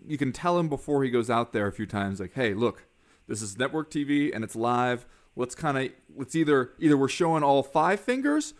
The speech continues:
or we're making a fist, okay, Nate? That's what we're do-, those are options. Five fingers, fist. Five fingers, fist." You know, and he could be, you can be pretty reasonably assured that he's hearing you,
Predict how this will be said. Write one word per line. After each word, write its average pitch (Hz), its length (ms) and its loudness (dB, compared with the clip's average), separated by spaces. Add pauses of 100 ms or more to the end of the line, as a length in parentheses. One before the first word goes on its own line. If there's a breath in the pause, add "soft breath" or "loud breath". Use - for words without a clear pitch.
(160 soft breath)
or 147 200 8
we're 160 100 6
making 160 240 2
a 175 80 2
fist, 175 400 2
okay, 131 240 2
Nate? 170 300 0 (220)
That's 139 220 2
what 170 140 2
we're 175 80 4
do-, 156 140 0
those 143 280 6
are 180 140 4
options. 143 560 2
Five 147 220 4
fingers, 196 280 -2
fist. - 380 2 (100)
Five 135 200 4
fingers, 151 260 -2
fist." 127 260 0 (200 loud breath)
You 131 80 0
know, 143 280 2 (100)
and 143 580 -2
he 170 160 -2
could 190 260 -2
be, 240 80 2
you 240 280 -2
can 359 120 4
be 349 80 0
pretty 339 420 -2
reasonably 240 640 -2
assured 175 600 2
that 139 120 4
he's 127 160 0
hearing 170 360 4
you, 156 260 2